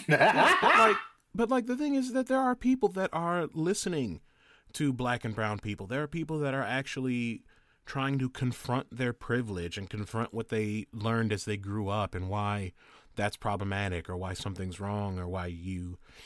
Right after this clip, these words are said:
Speaker 2: uh, should retire this phrase or this, that, and the third. There are people that are actually doing the work, which is great.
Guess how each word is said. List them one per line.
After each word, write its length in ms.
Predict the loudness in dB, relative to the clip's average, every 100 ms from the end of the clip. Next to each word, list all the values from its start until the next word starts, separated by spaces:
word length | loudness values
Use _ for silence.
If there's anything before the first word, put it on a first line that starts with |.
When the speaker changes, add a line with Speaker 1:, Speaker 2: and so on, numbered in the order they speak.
| -18
Speaker 2:
uh, 200 | -10 -6 -6
should 240 | -6 -6
retire 480 | -6 -4 -2 0 -2
this 180 | -4 -6
phrase 460 | -4 -2 -2 -4
or 80 | -4
this, 220 | -4 -4
that, 120 | -4 -4
and 100 | -6
the 40 |
third. 260 | -2 -2 0
There 100 | -2
are 20 |
people 280 | 0 -2 0
that 120 | -2
are 60 | -2
actually 340 | -4 -6 -8
doing 300 | -4 -2 -2
the 80 | -4
work, 340 | -4 -2 -4
which 160 | -6 -12
is 100 | -18
great. 520 | -16 -4 -2 -2 -6